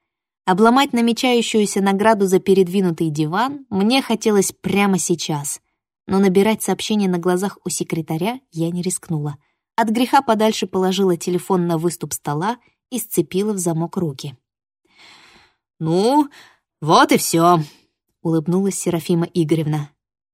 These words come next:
«Ждем вас завтра». Подхватив сумку, я попрощалась с ней, степенно вышла из приемной и промчалась по коридору. «До свидания!» кивнула я даме на ресепшн и выскочила из офиса. «Всего хорошего!»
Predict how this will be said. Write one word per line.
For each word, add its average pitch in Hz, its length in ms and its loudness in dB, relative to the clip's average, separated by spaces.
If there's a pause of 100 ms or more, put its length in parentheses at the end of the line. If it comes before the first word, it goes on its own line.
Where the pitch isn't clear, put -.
(120)
«Ждем 175 460 4
вас 247 180 6
завтра». 156 560 0 (840)
Подхватив 180 560 -4
сумку, 233 580 -4
я 180 220 -2
попрощалась 226 640 -2
с - 40 -6
ней, 214 240 0 (160)
степенно 214 640 0
вышла 190 300 0
из - 240 -4
приемной 202 540 -2 (140)
и 277 120 -2
промчалась 190 720 0
по - 100 -4
коридору. 160 580 0 (540)
«До 262 140 2
свидания!» 254 580 6 (460)
кивнула 185 480 0
я 170 220 0
даме 170 300 -2
на 165 100 -2
ресепшн 190 480 -4 (100)
и 190 120 4
выскочила 208 580 0
из 180 280 -2
офиса. 151 480 -2 (680)
«Всего 277 360 4
хорошего!» 302 640 4